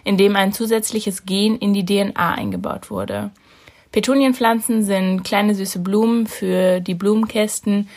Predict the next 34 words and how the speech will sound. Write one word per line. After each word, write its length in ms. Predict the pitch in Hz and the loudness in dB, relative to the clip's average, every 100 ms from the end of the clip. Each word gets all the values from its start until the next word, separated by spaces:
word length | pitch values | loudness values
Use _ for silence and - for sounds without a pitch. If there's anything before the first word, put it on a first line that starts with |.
| - - - | -20 -16 -2
die 260 | 190 190 | 2 2
vor 180 | 185 196 | 2 2
den 140 | 185 185 | 2 2
Fenstern 460 | - 180 - 196 | -2 -4 -4 -4
hängen. 340 | 185 180 196 - | -2 -2 -2 -4
Ich 160 | - | -4
hoffe, 240 | 202 202 202 | -4 -2 -4
ihr 140 | 196 | -4
könnt 260 | 190 196 202 | -4 -4 -4
euch 120 | 196 | -4
darunter 440 | 202 196 196 202 | -4 -4 -4 -4
jetzt 180 | 202 202 | -6 -6
was 80 | 202 | -8
vorstellen, 580 | - 220 - 214 208 202 | -2 -2 0 2 4 4
sonst 220 | 185 185 | 2 -2
müsst 200 | 190 - | -4 -4
ihr 80 | 180 | -4
das 180 | 185 | -6
eben 280 | - 185 175 | -4 0 2
googeln. 360 | 170 160 - 226 - _ - - - - - - | 2 -2 -4 -6 -12 _ -20 -20 -16 -16 -16 0
Im 360 | 214 220 226 - | 2 4 2 0
ersten 260 | 247 277 262 | -2 -2 -4
Experiment 560 | 247 - 233 220 220 | -4 -2 -2 0 -2
ging 140 | 220 208 | -2 -2
es 120 | 214 | 0
darum, 460 | 208 196 208 202 190 | 2 4 2 2 0
dass 200 | 185 - | -2 -4
sich 280 | 190 185 | -8 -8
die 180 | - 180 | -8 -2
weißen 360 | 180 202 - 226 | 2 2 2 0
Blüten 360 | 214 226 226 | 0 -2 -4
in 300 | 214 202 190 | -4 -2 -2
Lachsrote 520 | 190 185 185 - 180 170 | 0 0 -2 -4 -4 -4
verändern. 600 | - - 185 170 175 | -12 -8 -4 -2 -2